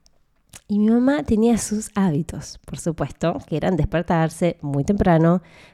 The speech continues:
prender la radio y escuchar las noticias. Entonces, cuando yo empecé a aprender todo esto, empecé a tener la conciencia, ¿no? De esto, de las cosas que escuchamos, las cosas que vemos, cómo nos nutrimos.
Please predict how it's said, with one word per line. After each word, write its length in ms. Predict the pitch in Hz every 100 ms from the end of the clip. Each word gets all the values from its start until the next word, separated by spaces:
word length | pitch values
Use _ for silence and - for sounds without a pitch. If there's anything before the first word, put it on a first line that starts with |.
| -
prender 320 | 330 269 160
la 160 | 147 156
radio 560 | 160 151 156 156 156 -
y 80 | 165
escuchar 520 | 143 - 160 135 160 -
las 180 | 165
noticias. 540 | 160 147 - - - - - - - - - -
Entonces, 640 | - 226 254 247 262 247 - _ _ -
cuando 460 | 233 233 233 233
yo 140 | 233 277
empecé 260 | 285 285
a 20 | 285
aprender 400 | 247 247 285 220
todo 240 | 240 233
esto, 200 | 233 -
empecé 260 | 254 190 190
a 20 |
tener 240 | 208 214
la 180 | 214 202
conciencia, 680 | 160 151 320 294 165 143 135 -
¿no? 180 | 180 185
De 460 | 185 170 185 294 349 - _
esto, 420 | - 190 - 127 127
de 100 | 147
las 140 | 151
cosas 280 | - 175 185
que 100 | 180
escuchamos, 800 | 170 190 - 240 220 202 202 196
las 140 | 151
cosas 280 | - 160 170
que 180 | - 160
vemos, 540 | 190 226 202 196 196 -
cómo 260 | 165 160
nos 140 | 156 160
nutrimos. 720 | 175 233 226 208 196 185